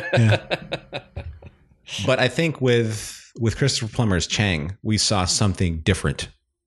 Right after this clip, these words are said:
We saw something completely, uh, I guess it would be in the tradition of John Colicos,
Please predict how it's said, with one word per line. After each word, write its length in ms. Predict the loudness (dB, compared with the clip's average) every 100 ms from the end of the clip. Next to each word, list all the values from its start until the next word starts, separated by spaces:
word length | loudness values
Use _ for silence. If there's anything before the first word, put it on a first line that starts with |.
| _ _ _ _ _ _ _ _ _ _ -2
We 80 |
saw 200 | 0 2
something 680 | 2 2 2 2 2 0 -4 -10 _ _ _
completely, 1040 | -2 0 -2 0 2 2 2 2 2 -2 -8 _ _ _ _ _ _ _ _ _ _ _ _ _
uh, 380 | -2 2 2 0 -2
I 120 | -2
guess 280 | 0 2 2
it 80 | 2
would 160 | 2 2
be 180 | 0 0
in 440 | 0 0 0 0 0
the 60 |
tradition 680 | 0 2 4 2 0 -4 -4
of 200 | -2 0
John 240 | 0 0 0
Colicos, 760 | 0 0 0 -2 -2 -4 -6